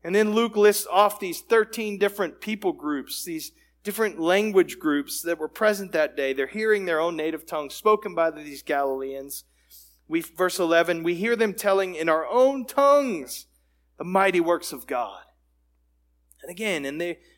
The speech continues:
and all were amazed and perplexed, saying to one another, now, here's the question.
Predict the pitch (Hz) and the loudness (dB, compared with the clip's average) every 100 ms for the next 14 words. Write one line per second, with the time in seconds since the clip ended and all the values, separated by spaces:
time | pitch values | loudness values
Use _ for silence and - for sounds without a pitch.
0 | - 175 - 214 233 214 196 185 - 208 | -10 -10 -6 0 2 2 0 -2 -4 -6
1 | 233 247 247 233 196 127 107 - - _ | -6 -4 -2 -2 -4 -6 -10 -14 -20 _
2 | _ _ 185 175 208 - - 247 214 131 | _ _ -14 -10 -10 -6 0 0 0 -4
3 | - - - - 214 208 196 196 175 170 | -6 -6 -10 -10 -6 -4 -4 -6 -4 -4
4 | 156 147 135 - _ _ _ _ _ _ | -6 -8 -10 -14 _ _ _ _ _ _
5 | _ - 185 190 165 196 196 147 143 120 | _ -12 -6 -4 -2 -4 -4 -8 -6 -6
6 | - 120 | -8 -16